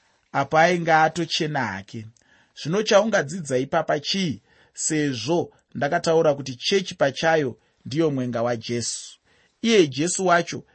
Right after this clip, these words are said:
ndicho chikomba. Zvino kana chechi iri mwenga, yaifanira kuzvichenesa zvakadini?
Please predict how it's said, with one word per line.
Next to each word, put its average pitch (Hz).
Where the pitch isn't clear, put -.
ndicho 139
chikomba. -
Zvino 220
kana 226
chechi 254
iri 226
mwenga, 165
yaifanira 190
kuzvichenesa 147
zvakadini? 117